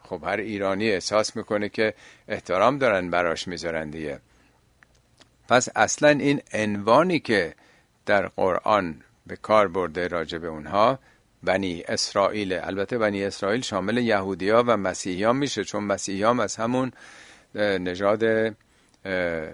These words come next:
بنی اسرائیل هن دیگه. عیسی خودش جزو بنی اسرائیل بود، یهودی بود که در واقع پیام جدیدتری آورد. عنوان دومی که ده بار به کار رفته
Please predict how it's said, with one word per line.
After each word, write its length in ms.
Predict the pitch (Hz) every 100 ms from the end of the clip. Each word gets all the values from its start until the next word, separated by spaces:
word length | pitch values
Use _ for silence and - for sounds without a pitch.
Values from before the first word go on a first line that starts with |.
| -
بنی 260 | 90 95 101
اسرائیل 460 | 95 - 95 127 139
هن 140 | 95
دیگه. 220 | 87 87
عیسی 340 | 85 92 - 104
خودش 420 | - 107 107 -
جزو 240 | 101 113
بنی 300 | 98 90 90
اسرائیل 500 | 85 - 82 90 139
بود، 340 | 127 85 69 -
یهودی 520 | 92 80 90 90 113
بود 240 | 120 120 -
که 260 | 117 113 101
در 140 | 90
واقع 500 | 85 82 80 98 107 - - _ _ -
پیام 440 | 87 92 95 101
جدیدتری 760 | 95 87 80 90 - 123 98 73
آورد. 420 | 73 69 - - _ _ _ - _ _ _ _ _ -
عنوان 400 | 123 123 147 180
دومی 460 | 160 131 160 180
که 220 | - 156 139
ده 220 | 147 147 151
بار 220 | 160 143
به 100 | 113
کار 220 | 107 104 95
رفته 640 | 92 - - 120 135 131